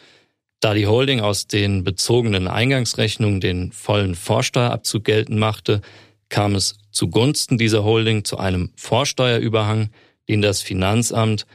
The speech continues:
nicht akzeptieren wollte. Infolgedessen erhöhte das Finanzamt die Bemessungsgrundlage für die Ausgangsleistungen der Holding und begründete dies damit, dass einheitliche Leistungen gegenüber der Tochtergesellschaften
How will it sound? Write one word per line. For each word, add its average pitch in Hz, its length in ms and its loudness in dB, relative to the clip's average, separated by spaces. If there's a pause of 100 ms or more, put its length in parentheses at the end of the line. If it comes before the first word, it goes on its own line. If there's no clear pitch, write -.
(600)
nicht - 460 -2
akzeptieren 101 800 0
wollte. 90 380 -2 (300)
Infolgedessen 110 840 0 (160)
erhöhte 123 360 0
das 123 180 0
Finanzamt 113 600 0
die 104 140 0
Bemessungsgrundlage 101 1120 0 (300)
für - 140 -2
die 101 100 2
Ausgangsleistungen 101 920 0
der 95 120 2
Holding 101 400 0 (380)
und 110 220 0
begründete 104 520 0
dies 87 220 -2
damit, 113 460 0
dass - 300 -4
einheitliche 113 600 0
Leistungen 120 520 0
gegenüber 107 500 2
der 95 120 0
Tochtergesellschaften 98 1120 -2